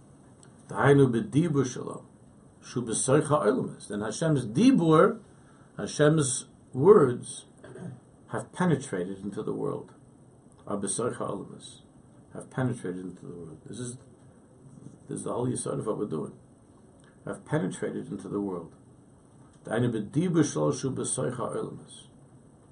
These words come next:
Was Meivi Adam HaMalchus El HaKadosh Baruch Hu. And that's the greatest gift that we can bring Kivyochel to Hashem. That we connect, we bring the Shechina to HaKadosh Baruch Hu. We make this Shidduch, this Zivug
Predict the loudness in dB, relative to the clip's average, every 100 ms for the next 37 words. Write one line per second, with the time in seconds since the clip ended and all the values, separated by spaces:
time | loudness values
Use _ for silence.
0 | -20 -20 -20 -20 -10 -8 0 4 6 6
1 | 4 2 2 4 6 6 4 0 -2 -4
2 | -4 -4 -6 -6 -2 -2 -2 -10 -20 -20
3 | -20 -20 -20 -20 -20 -20 -14 -10 -8 -6
4 | -2 2 2 0 -6 -4 0 0 -4 -16
5 | -12 -10 -8 -6 -4 -4 -4 -4 -4 -4
6 | -6 -8 -8 -10 -10 -16 -20 -20 -20 -20
7 | -20 -20 -12 -10 -8 -4 -4 -6 -6 -4
8 | -4 -2 -4 -6 -2 -2 -4 -12 -20 -20
9 | -20 -20 -20 -20 -20 -20 -20 -20 -20 -12
10 | -6 -4 -4 -6 -6 -6 -4 -4 -4 -4
11 | -6 -8 -10 -12 -6 -6 -6 -16 -20 -20
12 | -20 -20 -12 -8 -6 -8 -12 -4 -4 -2
13 | -6